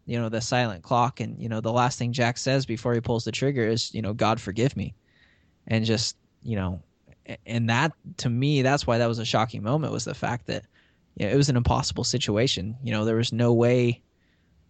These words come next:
there was no way around it. And, you know, a good per-, a couple good guys were put in a situation where they had to do some stuff that,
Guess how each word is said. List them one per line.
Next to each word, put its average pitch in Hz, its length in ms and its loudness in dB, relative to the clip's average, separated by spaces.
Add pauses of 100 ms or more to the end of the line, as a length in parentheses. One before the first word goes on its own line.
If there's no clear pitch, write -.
there 127 100 0
was 127 140 0
no 120 160 2
way 123 160 4
around 117 360 2
it. 135 200 2
And, 117 240 -4
you 123 120 -2
know, 101 300 0
a 117 100 2
good 127 300 2
per-, 117 200 4
a 117 180 0
couple 147 260 2
good 131 220 2
guys 127 320 2
were 117 80 -2
put 117 160 0
in 113 60 -4
a 120 40 -2
situation 117 600 0
where 110 100 0
they 120 80 0
had 127 160 -2
to 117 80 -2
do 123 100 0
some 117 160 -4
stuff 117 320 -4
that, - 180 -2